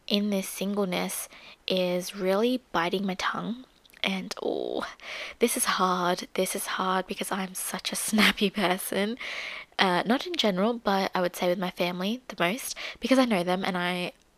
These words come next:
and, you know, yeah, I know them. And so something God taught me through this is if you're snappy with your brothers who you've lived for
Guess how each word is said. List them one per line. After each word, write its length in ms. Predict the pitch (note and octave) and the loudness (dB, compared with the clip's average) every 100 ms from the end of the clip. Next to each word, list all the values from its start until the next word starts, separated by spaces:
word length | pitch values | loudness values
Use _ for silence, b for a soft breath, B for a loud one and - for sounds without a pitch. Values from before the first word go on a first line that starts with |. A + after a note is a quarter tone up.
| - | -4
and, 460 | F#3 F3 E3+ E3+ - | -2 -2 -4 -6 -4
you 60 | F3+ | -2
know, 240 | D#3+ F3+ G3+ _ _ _ _ _ - | -2 -2 -6 _ _ _ _ _ -4
yeah, 240 | G#3 - - - | 0 2 2 0
I 80 | |
know 160 | G3+ F3 | 4 6
them. 240 | - A#3 - B B - | 6 4 -2 B B 2
And 160 | A3+ | 2
so 300 | - A3 G#3 G#3 - | 4 2 2 -2 -12
something 260 | G#3+ B3 | -6 -4
God 240 | A#3 G#3 - | 2 2 2
taught 300 | - C4 G#3 | 2 2 2
me 140 | F#3 | -2
through 320 | - - A#3 | -2 0 0
this 280 | A#3 F#3 - | 2 0 -2
is 300 | - F#3 F#3 - B B B B B _ - - _ _ - - _ _ - - | -4 -2 -2 -6 B B B B B _ -16 -16 _ _ -20 -20 _ _ -6 -2
if 200 | - A#3 | 0 4
you're 140 | C#4+ | 2
snappy 800 | - - A#3+ B3 - C4+ A3+ A#3 _ - | 2 -2 -2 -4 -6 -6 -8 -12 _ -2
with 280 | G3+ F#3 F#3 _ | 2 2 0 _
your 340 | - F#3 E3+ E3+ | 0 4 4 2
brothers 640 | - F3+ - E2+ B3 - - _ _ - - - | 2 2 2 0 -2 -6 -12 _ _ -18 -6 -2
who 60 | |
you've 260 | F3+ F3 F3+ | 0 0 0
lived 320 | E3+ E3+ E3+ | 0 0 -2
for 420 | - E3+ - E3+ | -4 -2 -2 -4